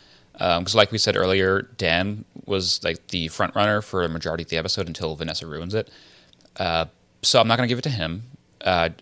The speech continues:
Jenny was my pick for a little while during the episode 'cause she was just so engaging, and, um, I liked a lot of what was going on with her. But, uh, as far as, like,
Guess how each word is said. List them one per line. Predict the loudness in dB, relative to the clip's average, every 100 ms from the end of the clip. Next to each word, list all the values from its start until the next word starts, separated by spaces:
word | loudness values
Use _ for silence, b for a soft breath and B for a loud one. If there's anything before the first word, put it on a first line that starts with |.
| -2
Jenny | 2 4 4
was | 0 0
my | -2 -2 -2 -4 -4
pick | -4
for | 0 0
a |
little | 2 2 2
while | 2 2 2 -2
during | -2 -2
the | -2
episode | -2 -6
'cause | -6
she | -4 -2
was | 0
just | 0 0
so | 0
engaging, | 0 -2 -2 -2 -4
and, | -6 -8 b b b b 0
um, | 2 2
I | 0
liked | 0 0
a |
lot | 0
of | 0
what | -2
was | -6
going | -6 -6
on | -6
with | -6
her. | -4
But, | -2 -2 -2 b b b b b _ 0
uh, | 2 2
as | 2
far | 6 6
as, | 4 0
like, | -4 -4 -6 -18